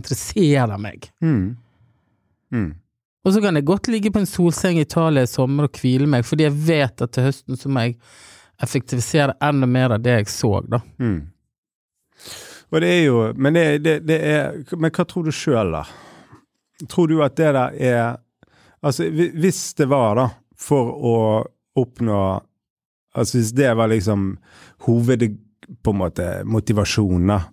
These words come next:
Speaker 2: at du fikk applaus eller anerkjennelse eller et eller annet sånn, holder det da like lenge, eh, den driven, liksom? Skjønner du
Speaker 1: Nei,
Speaker 2: meg?
Speaker 1: men da vil jo kanskje den visjonen utvide seg.
Speaker 2: Ja.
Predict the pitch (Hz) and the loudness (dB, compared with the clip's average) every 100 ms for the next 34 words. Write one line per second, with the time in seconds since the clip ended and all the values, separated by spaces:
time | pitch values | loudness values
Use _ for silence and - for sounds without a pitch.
0 | _ 110 - 104 110 101 107 - 107 101 | _ -4 -2 -2 -2 -2 -2 0 0 2
1 | 87 - 92 82 85 95 95 92 - 90 | 0 -2 -2 -2 -2 0 2 0 0 -2
2 | 82 80 - 85 90 90 - 85 85 90 | -2 -4 -4 -4 -6 -8 -8 -8 -8 -10
3 | - 85 90 _ _ _ - - - - | -12 -14 -16 _ _ _ -20 -20 -20 -6
4 | - 156 127 107 101 95 101 117 104 104 | 0 2 2 2 2 2 2 2 0 -4
5 | _ _ _ _ _ _ _ _ 98 98 | _ _ _ _ _ _ _ _ 0 0
6 | 104 120 101 98 113 139 135 - _ _ | 0 0 0 0 0 0 -2 -4 _ _
7 | _ _ _ _ - 117 110 120 110 98 | _ _ _ _ -4 0 2 2 0 -2
8 | 95 104 127 _ _ - - 101 117 120 | -4 -8 -18 _ _ -18 -12 -4 2 2
9 | 110 87 78 80 73 - 82 87 - - | 2 0 -6 -6 -8 -10 -12 -12 -12 -2
10 | 110 175 208 214 233 196 175 214 214 185 | 2 2 2 0 0 0 0 2 0 0
11 | 185 202 185 170 151 180 165 147 - 165 | 0 2 0 0 -2 -2 -2 -2 -6 -6
12 | 160 - 113 110 107 104 95 - _ _ | -6 -6 -4 -2 -4 -6 -10 -12 _ _
13 | _ _ - 123 139 | _ _ -2 0 0